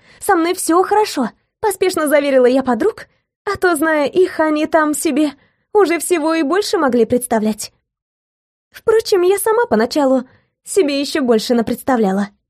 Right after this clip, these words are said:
«Тебя там не пытают и не мучают?» недоверчиво произнесла Лена.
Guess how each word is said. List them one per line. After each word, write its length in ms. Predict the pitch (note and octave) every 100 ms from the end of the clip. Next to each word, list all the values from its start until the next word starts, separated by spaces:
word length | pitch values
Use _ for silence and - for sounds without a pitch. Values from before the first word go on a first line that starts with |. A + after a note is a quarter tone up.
| _ _ _ _
«Тебя 300 | - B3 A#3+
там 220 | B3+ C4+
не 100 | C4
пытают 420 | C4 C#4 C#4 D4
и 60 | D4+
не 100 | C4
мучают?» 520 | C4+ F#4 G#4 C4+ - - _ _ _ -
недоверчиво 600 | G4+ C4+ B3 B3 C#4+ C4
произнесла 520 | C4 B3+ B3 B3+ B3+
Лена. 300 | A#3 G#3+ A3